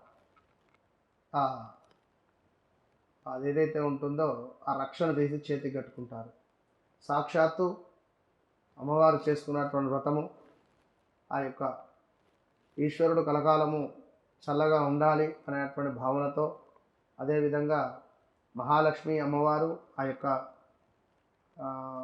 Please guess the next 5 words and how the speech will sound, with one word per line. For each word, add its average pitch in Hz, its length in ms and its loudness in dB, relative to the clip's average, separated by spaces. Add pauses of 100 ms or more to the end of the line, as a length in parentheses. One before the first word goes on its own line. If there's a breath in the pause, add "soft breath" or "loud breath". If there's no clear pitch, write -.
(200)
మన 127 500 -8 (320)
శ్రీ 139 380 -2 (100)
విష్ణు 160 460 -4 (840)
స్వామివారు 151 540 4
కూడా 143 420 0